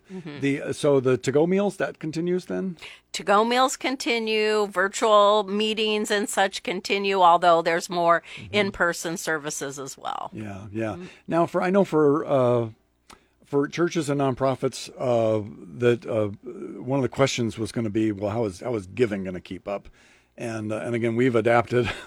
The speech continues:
Speaker 2: <laughs> and, uh, in certain ways, but, uh, uh, we're grateful that, that giving didn't really change. In fact, it stayed kind of on course with what we thought it would.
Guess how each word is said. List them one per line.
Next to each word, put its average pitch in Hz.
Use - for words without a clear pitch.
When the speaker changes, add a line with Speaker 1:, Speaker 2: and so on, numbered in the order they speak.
Speaker 2:
<laughs> -
and, 117
uh, 107
in 117
certain 131
ways, 117
but, 123
uh, 80
uh, 120
we're 120
grateful 127
that, 117
that 113
giving 127
didn't 120
really 113
change. 92
In 104
fact, 107
it -
stayed 107
kind 113
of 110
on 104
course 120
with 92
what 113
we 107
thought 110
it -
would. 98